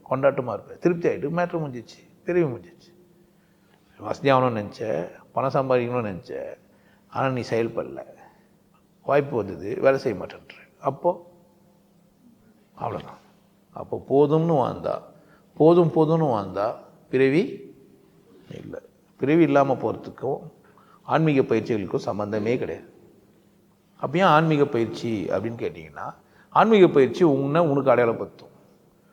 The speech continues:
உன் மனம் திறக்கும், நெற்றிக்கண் விழிக்கும், குண்டலினி எழும்பும். அப்பதான் மனம் செயல்படவே ஆரம்பிக்கும். செயல்படாத மனம் எப்படி போதும்னு ஆகும்?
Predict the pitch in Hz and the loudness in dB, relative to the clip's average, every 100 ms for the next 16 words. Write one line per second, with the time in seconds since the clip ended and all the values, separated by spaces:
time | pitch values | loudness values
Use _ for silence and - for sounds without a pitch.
0 | _ _ - 143 135 156 156 127 117 117 | _ _ -2 2 2 0 2 2 0 -2
1 | 110 - - _ _ _ _ _ _ - | -8 -12 -20 _ _ _ _ _ _ -2
2 | 139 170 139 139 113 113 117 113 - - | 0 0 0 0 0 -2 -2 -6 -8 -12
3 | - _ _ _ - 139 175 143 135 139 | -20 _ _ _ 0 4 6 6 4 2
4 | 117 120 101 - - _ _ - 113 117 | 0 0 -6 -8 -14 _ _ -12 -6 0
5 | 135 127 113 135 - 110 117 110 104 113 | 0 0 -4 -6 -2 -2 0 -4 -2 -4
6 | 104 95 - - _ _ _ _ _ - | -4 -8 -20 -20 _ _ _ _ _ -2
7 | - 175 220 202 180 180 185 156 131 143 | 4 4 6 6 8 10 8 6 4 0
8 | 165 170 190 180 165 160 160 143 127 127 | 4 4 4 2 2 4 4 2 0 -2
9 | 135 | -8